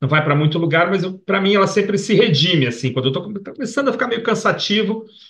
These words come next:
é, eu acho o refrão bonito, cara, aquela coisa do, de passar pouco tempo ali, mas que isso seria uma coisa muito bacana, porque eu, o que eu entendi no meu inglês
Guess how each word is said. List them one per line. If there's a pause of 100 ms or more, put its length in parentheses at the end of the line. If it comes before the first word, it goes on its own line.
(140)
é,
eu
acho
o
refrão
bonito,
cara,
aquela
coisa
do,
de
passar
pouco
tempo
ali,
mas
que
isso
seria (160)
uma
coisa
muito
bacana,
porque
eu,
o
que
eu
entendi
no
meu
inglês